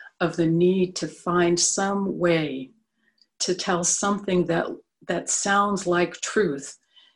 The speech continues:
is both essential for the survival of American democracy, and it increasingly feels like a fool's errand. The signs of the progress of authoritarianism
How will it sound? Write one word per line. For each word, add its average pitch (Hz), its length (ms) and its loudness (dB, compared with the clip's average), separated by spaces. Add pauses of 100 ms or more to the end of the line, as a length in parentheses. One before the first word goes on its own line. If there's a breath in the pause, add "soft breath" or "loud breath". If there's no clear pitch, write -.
(240 soft breath)
is 156 160 -4
both 180 400 4
essential 180 760 -2 (140)
for 156 220 -6
the 151 80 -8
survival 170 720 0
of 156 80 -8
American 170 580 0
democracy, 156 880 -6 (600)
and 160 120 -2
it 160 140 -6
increasingly 156 720 -4
feels - 340 -8
like 135 140 -14
a 151 60 -10
fool's 143 440 -4
errand. 120 440 -14 (2250)
The - 560 -18
signs 190 680 2
of - 260 -10
the 160 80 -6
progress 165 880 -4
of 151 140 -8
authoritarianism 165 1200 -6